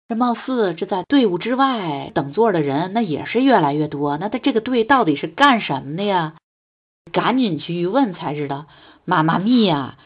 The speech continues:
这条长龙它其实是排队等着领点菜器的。大家明白了吧？就是您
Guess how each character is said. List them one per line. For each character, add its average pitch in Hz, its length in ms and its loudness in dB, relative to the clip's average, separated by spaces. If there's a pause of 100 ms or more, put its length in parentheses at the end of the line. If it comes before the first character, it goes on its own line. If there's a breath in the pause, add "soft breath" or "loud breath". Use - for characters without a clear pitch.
这 302 220 8
条 147 300 -2
长 135 380 -4
龙 147 340 -4
它 202 140 -4
其 202 400 0
实 151 180 -6
是 214 120 2
排 208 300 0
队 254 380 4 (360)
等 165 260 4
着 208 100 6
领 247 280 4
点 135 260 4
菜 226 280 0
器 285 640 10
的。 123 380 0 (680)
大 196 140 -2
家 185 120 2
明 156 240 0
白 170 120 4
了 151 80 2
吧？ 165 280 -8
就 156 120 -4
是 147 60 -6
您 170 420 2